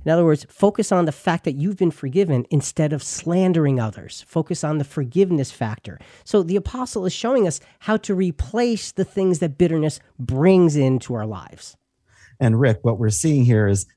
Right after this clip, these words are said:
Speaker 2: bitterness being exposed as to what it does.
Speaker 1: Yeah,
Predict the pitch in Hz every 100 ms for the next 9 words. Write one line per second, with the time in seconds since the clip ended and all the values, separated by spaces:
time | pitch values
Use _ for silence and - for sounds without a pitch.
0 | - 143 165 151 113 110 107 120 110 101
1 | - - 180 143 90 90 _ - 113 107
2 | - 117 127 165 101 - 117 120 160 113
3 | 98 - 92